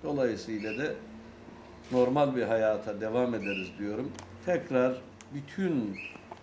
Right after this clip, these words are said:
öllerimize rahmet diliyoruz. Çalışan bütün kurumlarımızın, e, hepsine, hepsine ama içeride altmış beş yaş ve ona benzer,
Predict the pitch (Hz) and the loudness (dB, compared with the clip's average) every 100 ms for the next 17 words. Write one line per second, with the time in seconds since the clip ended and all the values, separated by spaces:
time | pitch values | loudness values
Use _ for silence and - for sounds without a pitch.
0 | - 131 131 123 110 98 95 92 107 120 | -4 0 4 4 4 0 -2 0 0 2
1 | 127 127 135 127 127 123 123 - - - | -2 -4 -4 0 2 2 0 -6 -16 -14
2 | - - - - 135 127 - 131 120 113 | -14 -16 -18 -2 2 2 2 2 2 0
3 | 127 180 170 131 101 123 120 120 113 110 | 0 4 4 4 0 -4 -2 2 2 2
4 | 107 101 113 131 - - - - - - | -2 -4 -4 -4 -8 -18 -20 -20 -20 -20
5 | - - 107 107 104 101 98 98 92 92 | -20 -14 -8 -4 -2 -2 -2 -2 -4 -6
6 | - 180 180 - 117 98 78 - - - | -6 -2 -2 -2 -4 -4 -4 -12 -20 -20
7 | - - - - - - - - 233 226 | -20 -20 -20 -20 -20 -20 -20 0 2 2
8 | - 131 104 85 85 - - - 156 135 | -2 -2 -2 -4 -6 -14 -8 4 4 6
9 | 143 139 - - - - - 123 - - | 4 2 0 -10 -18 -20 -10 -8 -6 -8
10 | - 131 120 - 117 - 123 117 123 120 | -2 0 0 0 0 0 0 2 2 4
11 | 117 107 120 | 2 2 2